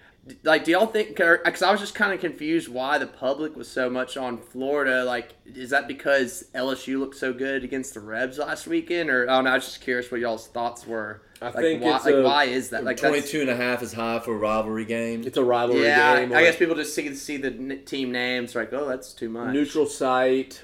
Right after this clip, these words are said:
Speaker 2: a couple rivalries,
Speaker 1: Yeah.
Speaker 2: and, and over three touchdowns. I mean, that's a lot of points. I
Speaker 1: Yeah, no, I, I, I, I like, I, actually, I, I'll do, I'll do, uh,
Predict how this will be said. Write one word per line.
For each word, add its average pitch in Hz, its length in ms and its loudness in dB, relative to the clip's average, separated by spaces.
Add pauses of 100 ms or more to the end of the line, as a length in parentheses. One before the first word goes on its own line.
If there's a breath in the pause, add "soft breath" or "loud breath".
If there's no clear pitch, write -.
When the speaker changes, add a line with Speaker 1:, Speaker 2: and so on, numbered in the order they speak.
Speaker 2:
a - 60 -20
couple 127 220 -2
rivalries, 123 560 2
Speaker 1:
Yeah. 123 260 2
Speaker 2:
and, 131 100 -2
and 131 140 -6
over 139 340 2
three 135 240 0
touchdowns. 120 680 -4
I 110 40 -8
mean, 113 100 -6
that's 117 120 -6
a 131 60 0
lot 110 360 -4
of - 120 -10
points. 107 800 -6 (160)
I 117 100 -6
Speaker 1:
Yeah, 123 140 0
no, 131 140 0
I, 156 80 6
I, 160 240 2
I, 185 140 6
I 190 240 0
like, 233 380 -4
I, 165 200 2 (320 loud breath)
actually, 190 180 -2
I, 202 200 0 (200)
I'll 208 160 -2
do, 254 300 -2 (120)
I'll 202 120 -6
do, 240 260 -2
uh, 131 440 4